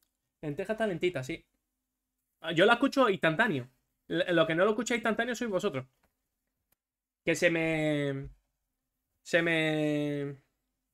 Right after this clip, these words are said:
se me ralentiza el stream un poco. Como tengo tantas cosas abiertas hoy. Bueno, vamos a ver. Bueno, sigo malo, chicos. Es el mismo vídeo que el anterior, el mismo día. <coughs> Así que <coughs> me vaya a ver toser, con los mocos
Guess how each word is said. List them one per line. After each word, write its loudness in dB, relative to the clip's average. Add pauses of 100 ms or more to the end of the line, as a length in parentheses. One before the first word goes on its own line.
(960)
se 0
me 4
ralentiza 2
el 4
stream -2
un -6
poco. -4 (500)
Como 2
tengo 2
tantas 4
cosas 2
abiertas 4
hoy. 2 (3500)
Bueno, 6
vamos 2
a 6
ver. 4 (520)
Bueno, 6
sigo 2
malo, 4
chicos. -4
Es 0
el -2
mismo -2
vídeo 0
que -4
el 0
anterior, -6
el -4
mismo -2
día. -4 (460)
<coughs> 4
Así 0
que -4
<coughs> 2
me 12
vaya 8
a 4
ver 4
toser, 2
con 2
los 2
mocos 0